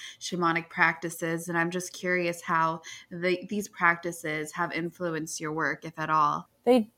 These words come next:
Speaker 2: definitely have. I sometimes wonder about that first tarot deck and, like, why did it, you know, what's the energy behind that deck? How did it go from being a self-publish in my studio,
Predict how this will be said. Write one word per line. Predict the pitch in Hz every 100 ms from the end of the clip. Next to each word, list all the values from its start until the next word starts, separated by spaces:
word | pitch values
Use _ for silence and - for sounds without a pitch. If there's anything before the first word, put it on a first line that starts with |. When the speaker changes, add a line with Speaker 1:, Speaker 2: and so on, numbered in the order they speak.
| -
Speaker 2:
definitely | 262 262 262 240 214 214
have. | 190 196 180 165 160 156 156 - -
I | 202
sometimes | 202 - 240 240 226 220 208 190 180 -
wonder | 170 180 180 175 160
about | 156 156 151
that | 156 123 -
first | 156 156
tarot | - 156 156
deck | 147 143 156
and, | 147
like, | 135 -
why | 147 190 269 285
did | 302
it, | 302 233 208 _ -
you | 185
know, | 196
what's | 170 233 285 -
the | -
energy | 202 214 196 196
behind | 170 165 170
that | 156 131
deck? | 165 131 -
How | 180 233
did | 294
it | 262 185 - _ _ _ _ _ -
go | 196 233
from | - 220 202
being | 202 185
a |
self-publish | 185 190 202 226 226 190 180 160 175 180
in | 165
my | 160 151 160
studio, | - 196 196 185 165 156 156 -